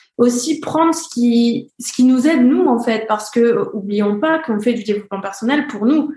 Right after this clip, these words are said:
pour nous sentir bien, pour être mieux, euh, épanoui dans notre vie, et cetera. Donc, à un moment, on, pour le coup, on est aussi responsable de prendre ce qu'on a envie de prendre et de laisser ce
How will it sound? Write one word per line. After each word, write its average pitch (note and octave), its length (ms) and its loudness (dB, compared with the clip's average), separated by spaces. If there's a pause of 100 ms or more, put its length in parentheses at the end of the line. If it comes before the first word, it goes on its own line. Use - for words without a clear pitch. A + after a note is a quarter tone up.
(360)
pour C4+ 180 2
nous B3 140 4
sentir B3 400 -2
bien, B3+ 320 0 (220)
pour D#4+ 200 2
être B3 220 2
mieux, D4+ 260 4
euh, A3 380 2
épanoui A3 480 2
dans G#3 160 -2
notre G#3 180 -4
vie, B3+ 120 -4
et A#3+ 60 -6
cetera. C4+ 440 -2
Donc, A#3 240 -2
à A3 140 -6
un G#3+ 100 -2
moment, A3 340 -2 (120)
on, A3+ 160 -6 (280)
pour D#4+ 160 0
le E4+ 180 4
coup, F#4+ 160 0
on F4 40 2
est E4 120 2
aussi E4 200 0
responsable D4 720 0
de B3 80 2
prendre D#4 320 -2
ce - 80 -8
qu'on A#3 180 0
a - 20 2
envie A3 220 -4
de - 160 -20
prendre D#4 160 2
et B3+ 80 4
de G#3+ 80 -2
laisser A#3+ 380 2
ce - 240 -8